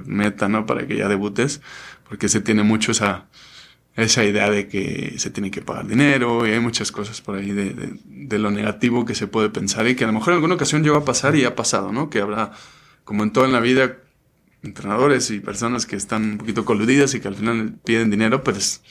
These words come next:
en un nivel de fuerzas básicas o tal, y eso no te va a dar para debutar. Ha pasado muchas ocasiones, pero, pero no para debutar, no para estar ahí, no para mantenerte. O sea, en eso necesitas un nivel, necesitas ser buen jugador, trabajar y, y mucha disciplina.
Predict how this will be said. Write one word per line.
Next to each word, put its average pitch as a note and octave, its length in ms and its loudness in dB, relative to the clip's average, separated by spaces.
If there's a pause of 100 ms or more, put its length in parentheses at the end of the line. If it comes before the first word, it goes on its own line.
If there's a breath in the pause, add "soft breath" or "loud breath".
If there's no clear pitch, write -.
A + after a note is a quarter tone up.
(360 loud breath)
en G#2+ 100 -2
un A2 80 2
nivel G#2 200 2
de G2 80 -2
fuerzas - 260 -10
básicas B2 500 2
o G#2 100 -2
tal, A#2 220 -2 (400 loud breath)
y A#2 100 -2
eso A#2+ 140 -2
no A2+ 140 -2
te - 80 -2
va G2+ 120 4
a - 20 4
dar G2 140 0
para G2+ 160 -4
debutar. - 380 -10 (1400 loud breath)
Ha B2 140 2
pasado G#2 300 0
muchas A2 320 0
ocasiones, E3 440 2
pero, - 600 0 (920)
pero C3+ 200 4
no C#3 160 4
para B2 140 4
debutar, G2+ 360 0
no G#2+ 160 -2
para A2 140 4
estar G#2+ 220 0
ahí, A#2+ 180 2
no B2+ 140 4
para A2+ 160 2
mantenerte. B2 560 0
O - 20 -4
sea, A#2 140 -4
en G#2+ 80 -2
eso B2 180 -2
necesitas G#2+ 420 -4
un G#2+ 80 -2
nivel, C#3 280 2
necesitas G#2 420 0
ser - 420 0
buen G#2 180 -2
jugador, C3+ 540 0
trabajar C3+ 560 0
y, A2+ 400 -2
y G#2+ 60 -6
mucha G#2+ 280 -4
disciplina. G#2+ 540 -6